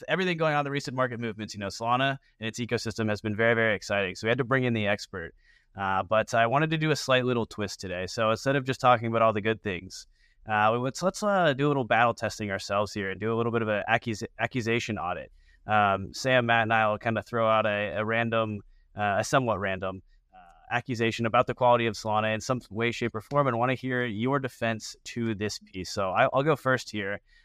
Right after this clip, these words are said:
uh, which is a little bit uncharacter-, uncharacteristic for me, is focusing a little bit on the N F T ecosystem. But, uh, Metaplex controls about ninety-nine percent of Solana N F Ts, and I, I wanna get your take on is, like, why that's the case, first of all, uh, to get a little bit of background on it, um, and, you know,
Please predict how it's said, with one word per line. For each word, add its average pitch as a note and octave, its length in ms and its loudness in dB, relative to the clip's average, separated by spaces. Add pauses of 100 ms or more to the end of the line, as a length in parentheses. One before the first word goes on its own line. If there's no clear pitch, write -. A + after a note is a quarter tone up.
(140)
uh, A2 200 0
which B2+ 160 -4
is D3 80 -2
a - 20 -2
little G#3+ 140 0
bit F#3 100 2
uncharacter-, C#3+ 560 0 (180)
uncharacteristic A#2+ 760 -2
for G2+ 80 -10
me, G2+ 320 -2
is G2 120 -6
focusing A2+ 440 -4
a A2 40 0
little A2+ 80 -2
bit A#2 120 2
on A2 80 6
the G#2+ 100 -2
N G#2+ 100 2
F A2 140 0
T A2 300 -4
ecosystem. F2 580 -10
But, G2+ 220 0 (440)
uh, G#2 120 2
Metaplex C#3 520 2
controls A#2 420 -2
about A2+ 180 0
ninety-nine A#2 400 2
percent G#2 400 -4
of G2+ 100 -4
Solana G#2+ 400 0
N G#2+ 120 2
F G#2 120 -4
Ts, G#2 320 -2
and G2+ 100 -2
I, G2+ 200 0
I G#2 60 -6
wanna A#2+ 120 0
get B2+ 140 0
your A#2 80 -2
take G#2+ 320 -2
on G2 200 0
is, G#2 280 -6
like, G2 260 -2
why B2 320 6
that's C3+ 260 2
the A#2 100 -10
case, G#2+ 280 -2
first A2 260 -6
of D3 80 -8
all, E3+ 300 0 (320)
uh, G#2+ 160 2
to A2+ 80 -10
get B2 160 2
a - 20 2
little A#2 140 0
bit A2+ 80 0
of G2+ 80 -2
background B2+ 460 2
on D3+ 160 4
it, D#3+ 200 -2
um, G2 300 -2
and, G2+ 340 -2
you G2 120 -8
know, F#2+ 160 -6